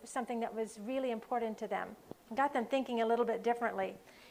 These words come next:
And so coaching is very, uh, very much a biblical approach, that, that, and that's why it's most powerful. Coaching works. It, um, research is, is growing with coaching.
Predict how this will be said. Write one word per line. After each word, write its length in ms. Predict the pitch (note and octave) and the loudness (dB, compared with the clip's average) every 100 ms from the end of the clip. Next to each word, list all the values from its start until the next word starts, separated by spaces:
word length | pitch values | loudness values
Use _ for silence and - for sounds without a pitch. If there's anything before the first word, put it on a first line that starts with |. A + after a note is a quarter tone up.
| - - | -10 -2
And 120 | B3+ | 2
so 380 | D#4+ C#4+ C4+ C4+ | 6 10 10 8
coaching 380 | D#4 E4 E4 D4 | 6 6 6 2
is 160 | B3+ | 2
very, 460 | A3 A#3+ A#3+ A#3+ A#3 | 4 6 6 4 2
uh, 200 | B3 - A3+ | -4 -6 4
very 220 | D4+ E4+ | 6 6
much 200 | D#4 C#4 | 4 0
a 60 | |
biblical 540 | A3 A3+ B3+ C4 B3+ A3+ | 0 4 4 2 0 -2
approach, 580 | G#3+ A3+ G3+ - - - - | 0 2 0 0 -10 -8 0
that, 280 | G#3+ - - A3 | 0 0 -12 -4
that, 300 | A#3 G#3+ G#3 A#3 | 2 4 4 0
and 140 | A3+ | 0
that's 260 | A3+ A3 - | 0 -2 0
why 180 | G#3+ | 0
it's 180 | G#3 - | 0 -2
most 260 | G#3 G3+ - | -4 -4 -2
powerful. 500 | A3+ A#3+ A#3+ - G3+ - - - - - - - - - - - - - | 2 2 2 -2 -4 -14 -20 -20 -20 -20 -20 -20 -20 -20 -20 -20 -20 -18
Coaching 460 | - F4 F4+ F4+ D4 | 4 6 6 6 6
works. 460 | B3+ A3 - - - - | 6 4 0 -8 -12 4
It, 240 | C4 B3 - - A#3 | 6 6 2 -8 0
um, 380 | A#3 A3 A3 | 2 4 2
research 460 | G#3+ E4 E4 D#4 D#4 | 2 2 4 2 0
is, 260 | C4 - - - | -6 -8 -16 0
is 240 | B3 A#3 | 2 2
growing 520 | F#3+ G#3+ C4+ E4 D4 E4 - | 0 2 4 6 2 -2 -2
with 180 | A#3+ B3 | -2 0
coaching. 420 | A#3+ A3 A3+ C#4 | 0 0 -2 -6